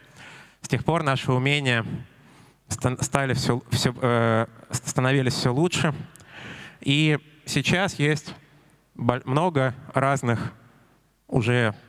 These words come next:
давно стандартных архитектур, которые работают и которые, в частности, можно использовать для обработки естественного языка. В основном для Н Л П используются или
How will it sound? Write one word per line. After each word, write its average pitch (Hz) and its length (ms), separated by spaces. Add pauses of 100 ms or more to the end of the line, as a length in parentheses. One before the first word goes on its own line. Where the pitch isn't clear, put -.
(120)
давно 113 380
стандартных 113 580
архитектур, 156 720 (500)
которые 123 560 (240)
работают 151 760 (100)
и 135 80
которые, 143 500
в - 40
частности, 139 480
можно 120 280
использовать 117 520
для 107 340 (400)
обработки 113 480
естественного 113 480
языка. 98 400 (840)
В - 60
основном 156 600 (200)
для 139 260
Н 139 100
Л 127 100
П 170 240
используются 131 920 (440)
или 120 340